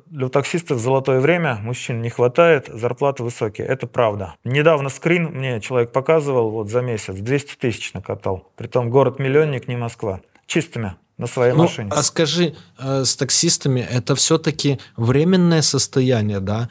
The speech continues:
Speaker 2: Я просто вижу многих молодых, достаточно интересных таксистов, развитых,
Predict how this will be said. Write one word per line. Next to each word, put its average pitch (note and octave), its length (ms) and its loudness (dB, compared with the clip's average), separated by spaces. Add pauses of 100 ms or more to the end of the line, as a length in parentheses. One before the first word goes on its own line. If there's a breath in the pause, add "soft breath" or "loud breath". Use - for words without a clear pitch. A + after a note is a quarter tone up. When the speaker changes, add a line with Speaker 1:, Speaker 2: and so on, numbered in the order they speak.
(140 soft breath)
Speaker 2:
Я A#2 80 -4
просто C#3+ 300 2
вижу D#3 220 2
многих D3 360 0
молодых, C#3 400 2
достаточно C3 500 0
интересных A#2+ 540 -4
таксистов, B2 500 -4
развитых, A#2 560 -2